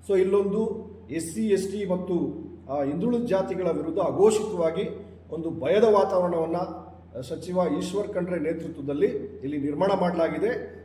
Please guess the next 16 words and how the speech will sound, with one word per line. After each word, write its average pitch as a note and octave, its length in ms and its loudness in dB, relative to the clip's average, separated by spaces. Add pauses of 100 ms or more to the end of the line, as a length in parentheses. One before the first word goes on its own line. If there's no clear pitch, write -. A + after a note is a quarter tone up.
(120)
ಈಶ್ವರ್ G3+ 420 -2
ಖಂಡ್ರೆ F#3+ 600 2 (100)
ಒಬ್ಬ D#3 360 -4
ಕಾಂಗ್ರೆಸ್ನ, G3+ 500 2 (640)
ಆ, C#3 160 -2 (120)
ಸರ್ಕಾರದ F3+ 420 -2
ಮಂತ್ರಿ G3 420 0
ಅನ್ನೋದಕ್ಕಿಂತ D#3+ 540 0 (500)
ಬಿ G3 140 -2
ಜೆ G3+ 220 6
ಪಿಯ F#3+ 240 2
ಆರ್ F#3+ 280 0
ಎಸ್ F#3+ 160 -2
ಎಸ್ನ F#3 200 -6
ಏಜೆಂಟ್ F#3 520 4
ಆಗಿ E3+ 220 0